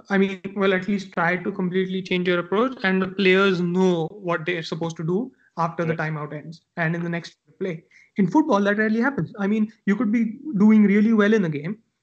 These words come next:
Speaker 2: Mm-hmm.
Speaker 1: You could be one nil up. And
Speaker 2: Right.
Speaker 1: then at halftime, your manager says, "Okay, we are doing well. We just need to protect this lead. And when you get the chance, you know, try to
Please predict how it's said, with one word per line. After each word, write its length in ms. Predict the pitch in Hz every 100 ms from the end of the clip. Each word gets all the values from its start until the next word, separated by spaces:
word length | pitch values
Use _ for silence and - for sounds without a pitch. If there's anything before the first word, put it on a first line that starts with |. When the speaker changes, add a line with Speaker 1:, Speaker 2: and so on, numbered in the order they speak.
| _ _
Speaker 2:
Mm-hmm. 180 | 131 120
Speaker 1:
You 80 | 175
could 160 | 202 190
be 80 |
one 200 | 196 190
nil 200 | 185 190
up. 180 | 180 165 - _ _ _ _ -
And 260 | 170 175
Speaker 2:
Right. 160 | - 160
Speaker 1:
then 340 | 185 185 196
at 180 | 208 190 - -
halftime, 760 | 185 185 208 196 180 185 262 -
your 240 | 190 185
manager 420 | 185 185 185 190
says, 280 | 185 185 180
"Okay, 280 | 196 202 202
we 120 | 202
are 60 | 196
doing 240 | 185 190
well. 200 | 190 190 302
We 120 | 185
just 120 | 185 190
need 120 | 190
to 60 |
protect 280 | 190 180 175
this 160 | 196 -
lead. 280 | 196 370 - _
And 320 | 190 190 196 -
when 320 | 185 185 185 _
you 100 | 190
get 160 | 185 180
the 60 | 185
chance, 340 | 190 247 330 -
you 120 | 196
know, 260 | 196 302 - _ _ _ _ -
try 160 | 185
to 440 | 180 185 185 196